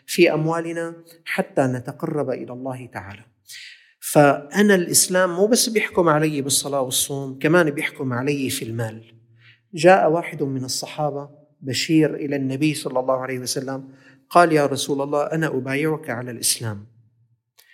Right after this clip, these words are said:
إلا الزكاة والجهاد. أنا ببايعك، شو بدك؟ بدك صلي؟ بصلي. صوم؟ بصوم. أحضر الدرس؟ بحضر الدرس. اقرأ قرآن؟ بقرأ قرآن. اذكر الله؟ بذكر الله.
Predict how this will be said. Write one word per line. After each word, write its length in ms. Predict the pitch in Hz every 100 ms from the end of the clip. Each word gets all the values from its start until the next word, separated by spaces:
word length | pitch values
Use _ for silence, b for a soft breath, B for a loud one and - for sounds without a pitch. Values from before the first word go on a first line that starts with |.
| b b -
إلا 680 | 220 220 202 202 208 202 - - _ _ _ _ _ -
الزكاة 800 | 165 139 151 135 170 180 185 190 - - - _ -
والجهاد. 960 | 151 143 127 107 110 101 95 - - _ _ _ _ _ _ -
أنا 100 | 165
ببايعك، 520 | 160 156 160 104 113
شو 140 | - 180
بدك؟ 180 | 139 127
بدك 200 | 135 -
صلي؟ 340 | 185 180 175
بصلي. 420 | 165 151 120 104 - _
صوم؟ 360 | - - 170 170
بصوم. 340 | 160 135 120
أحضر 300 | - - 160
الدرس؟ 340 | 151 151 160 -
بحضر 280 | 131 131 123
الدرس. 580 | 120 123 - - - B B B B
اقرأ 240 | 196 190
قرآن؟ 500 | 160 160 165 170 170
بقرأ 240 | 156 - 123
قرآن. 420 | - - - 127
اذكر 420 | 196 180 180 175
الله؟ 180 | 175 170
بذكر 360 | 117 - - 120
الله. 160 | 135